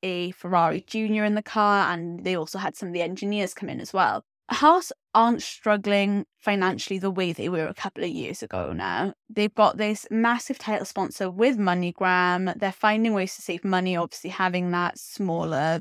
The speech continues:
pit wall is obviously working out for them and saving them a lot of money. So I don't think they're in dire need of that money the way they were a couple of years ago. So I think they can afford now not to have rookies in the car.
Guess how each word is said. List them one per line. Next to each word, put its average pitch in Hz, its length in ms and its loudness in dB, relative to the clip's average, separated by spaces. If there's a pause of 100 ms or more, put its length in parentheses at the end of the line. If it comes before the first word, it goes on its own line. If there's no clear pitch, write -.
(160)
pit - 240 0
wall 226 420 4
is 202 140 0
obviously 170 300 -6
working 190 300 -4
out 202 220 0
for 220 100 -10
them 202 200 0
and 175 100 -8
saving 202 360 -2
them 170 100 -4
a 156 80 -4
lot - 160 -2
of 175 60 -6
money. 165 520 -6 (400)
So - 140 -2
I 233 140 4
don't 254 280 0
think - 380 -2
they're 208 120 2
in 202 160 0
dire 196 280 2
need 196 300 0
of 196 100 -4
that 185 180 0
money 190 380 0
the 185 160 -4
way 185 180 -2
they 185 160 -4
were 180 220 0
a 175 40 -8
couple - 300 -8
of 170 80 -4
years 170 300 -4
ago. 196 320 0
So 170 160 -4
I 190 100 2
think 202 300 -6
they 220 180 2
can 214 180 -6
afford 196 520 -2
now 165 220 -2
not 185 340 -4
to - 80 -10
have 185 220 -2
rookies 175 440 -6
in - 220 -10
the - 100 -14
car. 185 440 0